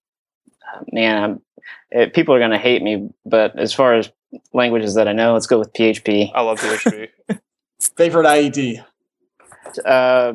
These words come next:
Speaker 1: S-, Sublime Text is, is where I pretty much live most of the time.
Speaker 2: Okay. Mac, Windows, or Linux?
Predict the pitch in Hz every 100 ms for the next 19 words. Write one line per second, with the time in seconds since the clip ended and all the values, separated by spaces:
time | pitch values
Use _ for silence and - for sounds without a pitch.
0 | 120 - - - - 139 160 143 143 135
1 | - 110 107 95 107 107 117 107 101 -
2 | 117 107 104 110 104 104 101 107 98 98
3 | 95 170 170 - _ _ _ _ _ 135
4 | 139 147 160 - 151 143 139 135 131 123
5 | 113 113 - -